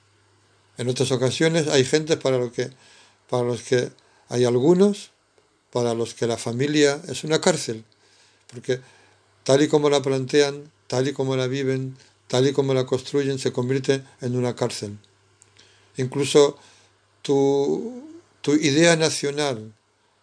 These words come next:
la nación a la que perteneces, la identidad nacional, también se convierte en una cárcel. Y todos estos elementos en, en sí mismos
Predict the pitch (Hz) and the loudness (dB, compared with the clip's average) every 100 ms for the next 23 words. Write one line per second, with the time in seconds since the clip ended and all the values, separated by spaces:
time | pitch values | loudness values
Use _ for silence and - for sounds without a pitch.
0 | _ 123 127 127 131 147 165 147 139 135 | _ -4 -2 0 2 4 6 6 6 2
1 | 120 120 123 117 117 - 107 - - _ | -2 -4 -4 -6 -8 -8 -12 -14 -20 _
2 | _ _ - 131 131 131 131 131 151 147 | _ _ -2 4 4 4 4 6 6 4
3 | - 131 139 135 110 107 _ _ _ _ | 2 0 2 2 0 -8 _ _ _ _
4 | _ _ _ 120 120 170 151 131 120 120 | _ _ _ -4 0 0 2 2 2 -2
5 | 110 113 113 107 117 110 - 104 104 _ | -4 -8 -8 -8 -8 -10 -10 -14 -14 _
6 | _ _ _ _ - - _ _ _ _ | _ _ _ _ -20 -20 _ _ _ _
7 | - 135 139 202 202 196 170 151 156 156 | -2 2 8 8 8 2 0 -2 -2 -2
8 | 175 196 185 185 147 - _ 131 127 156 | -2 0 0 0 -4 -4 _ -6 -2 -2
9 | 156 160 175 190 | -2 -4 -2 -2